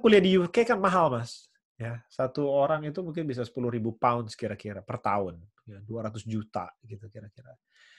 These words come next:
Kali berapa Nottingham punya mungkin tiga puluh sampai lima puluh ribu. Dan u-, bukan, universitas bukan cuma itu aja kan, Nottingham aja, banyak, ya kan. Kaliin aja berapa murid yang harusnya bisa masuk summer ini,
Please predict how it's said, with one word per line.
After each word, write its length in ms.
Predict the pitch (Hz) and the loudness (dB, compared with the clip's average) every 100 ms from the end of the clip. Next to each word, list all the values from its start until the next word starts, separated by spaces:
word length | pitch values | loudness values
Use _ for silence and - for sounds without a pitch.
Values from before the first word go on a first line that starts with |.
| _ _ - | _ _ 2
Kali 240 | 170 170 | 4 6
berapa 560 | 165 147 151 156 147 - 165 | 6 8 8 8 4 4 -4
Nottingham 480 | 135 131 131 160 | -2 -2 -2 -2
punya 240 | 151 131 127 | -2 -2 -2
mungkin 320 | 117 113 135 | -4 -8 -6
tiga 240 | 123 117 | -2 -2
puluh 160 | 110 117 | -2 -6
sampai 320 | 120 117 110 | -6 -6 -4
lima 80 | 107 | -4
puluh 160 | 113 107 | -6 -6
ribu. 240 | 104 107 | -8 -6
Dan 160 | 123 175 | -4 -4
u-, 160 | 160 | -2
bukan, 240 | 156 151 170 | 2 2 2
universitas 480 | 156 147 143 185 | 0 -2 0 0
bukan 240 | 185 135 123 | 2 0 -2
cuma 160 | 120 | -4
itu 160 | 113 110 | -6 -2
aja 240 | 120 147 | -2 -2
kan, 160 | 110 110 - _ | -6 -8 -16 _
Nottingham 400 | 131 - 110 110 | -8 -8 -6 -8
aja, 240 | 139 113 104 | -10 -10 -8
banyak, 320 | 98 95 - _ _ | -8 -8 -12 _ _
ya 100 | - | -20
kan. 140 | 107 _ _ _ _ _ - | -20 _ _ _ _ _ -6
Kaliin 340 | - 165 175 180 | 2 6 6 6
aja 160 | 226 190 | 6 6
berapa 320 | 156 135 131 | 8 6 4
murid 480 | 123 127 135 160 - | 0 0 0 0 -2
yang 240 | 156 135 | -4 0
harusnya 240 | 127 123 147 | 0 0 -2
bisa 160 | 127 | -2
masuk 400 | 123 117 110 131 _ _ _ _ | 0 -2 -4 -8 _ _ _ _
summer 560 | - - 143 135 143 | -6 0 2 2 2
ini, 400 | 175 147 107 120 | 2 0 -4 -8